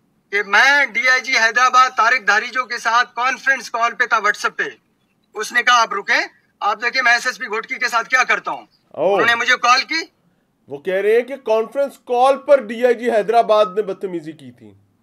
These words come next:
Speaker 1: दूसरी तरफ वो मुलजिम एफआईआर का, सेवन एटी ए का मुलजिम है, एक्स एमपीए पे attack करवाया है, उसको conference call पे लेके मुझे तड़ियां दी गई है, मुझे धमकियां दी गई है।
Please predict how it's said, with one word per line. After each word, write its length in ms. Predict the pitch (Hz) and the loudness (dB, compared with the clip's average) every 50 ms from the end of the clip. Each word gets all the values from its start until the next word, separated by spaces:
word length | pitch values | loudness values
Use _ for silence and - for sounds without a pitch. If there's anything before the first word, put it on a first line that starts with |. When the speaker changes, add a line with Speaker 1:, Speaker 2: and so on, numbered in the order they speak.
| _ _ _ _ _ _ _ _ _ _ _ _ _ _ _ _ _ _ _ | _ _ _ _ _ _ _ _ _ _ _ _ _ _ _ _ _ _ _
Speaker 1:
दूसरी 300 | - 240 254 - - 277 | -10 -8 -6 -4 -2 -2
तरफ 200 | - - 277 254 233 | 0 0 0 -2 -2
वो 60 | 254 | -8
मुलजिम 520 | 240 214 220 262 277 262 247 302 311 302 294 | -10 -8 -6 -6 -6 -6 -4 -4 0 2 0
एफआईआर 460 | 285 277 285 311 302 294 294 285 285 | 0 2 0 -2 0 2 0 0 0
का, 380 | 285 269 240 190 156 - _ _ _ _ _ _ _ _ _ | 0 0 0 0 -2 -6 _ _ _ _ _ _ _ _ _
सेवन 440 | - - - 233 247 285 302 330 320 | -14 -6 -4 -2 -2 0 0 0 0
एटी 280 | 311 269 - 294 311 311 | 0 -2 -2 -4 -6 -2
ए 40 | |
का 120 | 269 302 277 | -2 -2 -2
मुलजिम 400 | 262 269 269 247 285 277 262 247 | -2 -2 -4 -4 -4 -2 2 2
है, 260 | 226 202 160 - _ _ _ _ _ _ _ _ _ - 269 | 2 0 0 -6 _ _ _ _ _ _ _ _ _ -2 0
एक्स 280 | 311 339 - - - | 0 0 -2 -2 -2
एमपीए 360 | 320 320 294 - - 302 311 | -2 -2 -2 -4 -6 -4 -4
पे 120 | 302 - 269 | -2 0 0
attack 360 | 277 269 - 302 302 294 - | 0 0 2 0 -2 0 0
करवाया 400 | 311 294 277 269 247 240 220 220 | -2 0 2 4 4 4 2 2
है, 160 | 214 - - _ _ _ _ _ _ - | 0 -6 -14 _ _ _ _ _ _ -8
उसको 380 | - 311 - - - 320 320 311 | -8 -8 -8 -4 -4 -4 -4 -2
conference 580 | - 285 277 285 247 - 269 294 320 311 - | 0 0 0 0 0 0 0 0 0 0 -2
call 260 | - 277 277 302 330 | -4 0 2 2 2
पे 160 | 320 - 330 320 | 2 0 0 0
लेके 580 | 294 285 269 - 240 202 175 147 _ _ _ _ _ _ - 175 | 2 0 0 0 -2 -4 -4 -6 _ _ _ _ _ _ -12 -6
मुझे 220 | 208 240 285 285 | -4 0 0 0
तड़ियां 460 | 285 - 277 269 285 311 311 311 311 285 | 0 2 2 2 2 4 4 2 2 4
दी 140 | 294 294 | 2 2
गई 160 | 262 269 262 240 | 2 2 2 2
है, 340 | 220 202 175 - - _ _ _ _ _ _ _ - - - - _ _ _ _ _ _ _ _ _ _ _ - | 0 0 0 -4 -12 _ _ _ _ _ _ _ -20 -20 -20 -20 _ _ _ _ _ _ _ _ _ _ _ -6
मुझे 200 | 415 - 320 320 | -2 0 0 0
धमकियां 480 | 269 240 - 285 285 - 294 339 339 320 | 2 2 0 0 0 0 0 2 2 2
दी 140 | 330 330 | 2 2
गई 160 | 311 311 302 285 | 2 2 2 4
है। 320 | 262 240 196 151 - | 2 0 0 -2 -6